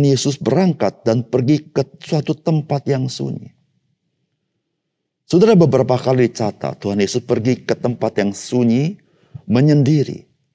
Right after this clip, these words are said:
Dan bagian lain mengatakan Tuhan Yesus berdoa.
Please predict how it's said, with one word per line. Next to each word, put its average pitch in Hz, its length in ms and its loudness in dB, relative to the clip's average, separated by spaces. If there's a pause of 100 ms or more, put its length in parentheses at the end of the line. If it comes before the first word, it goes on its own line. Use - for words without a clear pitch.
(1500)
Dan 82 320 0
bagian 143 320 4
lain 120 160 2
mengatakan 92 560 0
Tuhan 90 320 0
Yesus 80 320 -4
berdoa. 76 640 -8